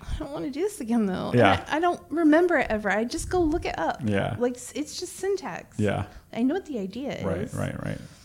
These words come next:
Speaker 1: So I'm still working on that part, and I'm still leveling up that part. Um, and there's a, but there's a lot of great help in the Ember community when you're,
Speaker 2: Mm-hmm.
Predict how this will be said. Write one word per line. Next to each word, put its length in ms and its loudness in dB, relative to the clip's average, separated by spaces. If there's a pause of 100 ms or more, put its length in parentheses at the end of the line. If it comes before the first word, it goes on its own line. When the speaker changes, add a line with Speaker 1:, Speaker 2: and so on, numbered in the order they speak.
(920)
Speaker 1:
So 500 -2 (760)
I'm 140 -2
still 280 0
working 300 -2
on 120 -4
that 180 -8
part, 300 -14 (260)
and 140 -2
I'm 100 0
still 240 -4
leveling 440 -2
up 140 -8
that 180 -8
part. 320 -12 (200)
Um, 540 -4 (540)
and 380 0
there's 200 2
a, 160 -2
but 120 12
there's 200 0
a 60 -4
lot 160 0
of 120 -2
great 160 0
help 240 0
in 80 8
the 100 2
Ember 160 0
community 460 2
when 200 6
you're, 120 2
Speaker 2:
Mm-hmm. 240 2